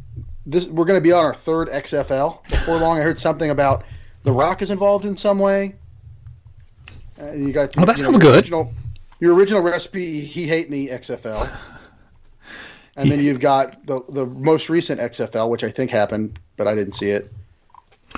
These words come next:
Speaker 1: And then supposedly there's gonna be another rebo-, reboot.
Speaker 2: Well, I'm all in for,
Speaker 1: It's
Speaker 2: uh,
Speaker 1: like, uh,
Speaker 2: any reboot with The Rock.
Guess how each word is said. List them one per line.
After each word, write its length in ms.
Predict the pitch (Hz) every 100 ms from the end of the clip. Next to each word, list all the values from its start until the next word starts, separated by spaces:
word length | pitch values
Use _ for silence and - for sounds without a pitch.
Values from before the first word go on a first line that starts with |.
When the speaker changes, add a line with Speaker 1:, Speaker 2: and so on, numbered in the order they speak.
| -
Speaker 1:
And 160 | 120
then 100 | 120 113
supposedly 420 | 107 127 110 123
there's 160 | 113
gonna 120 | 113 113
be 60 |
another 200 | 117 113
rebo-, 260 | 113 139 123
reboot. 380 | 143 131 107 101 _ _ _ _ _ _ -
Speaker 2:
Well, 120 | 165
I'm 80 | 180
all 140 | 160
in 100 | 147 156
for, 180 | 120
Speaker 1:
It's 100 | 107
Speaker 2:
uh, 40 | 175
Speaker 1:
like, 200 | 165 165
uh, 140 | 147
Speaker 2:
any 180 | 139 160
reboot 320 | 117 113 117
with 180 | 120 131
The 120 | 104 101
Rock. 380 | 143 143 -